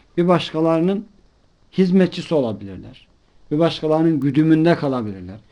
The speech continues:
Bir başkalarının etkisinden kurtulamayabilirler. Şu an günümüzde olduğu gibi.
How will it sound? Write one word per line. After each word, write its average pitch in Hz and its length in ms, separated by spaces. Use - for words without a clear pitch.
Bir 143 40
başkalarının 160 480
etkisinden 165 680
kurtulamayabilirler. 127 920
Şu 151 240
an 123 140
günümüzde 107 400
olduğu 110 240
gibi. 92 280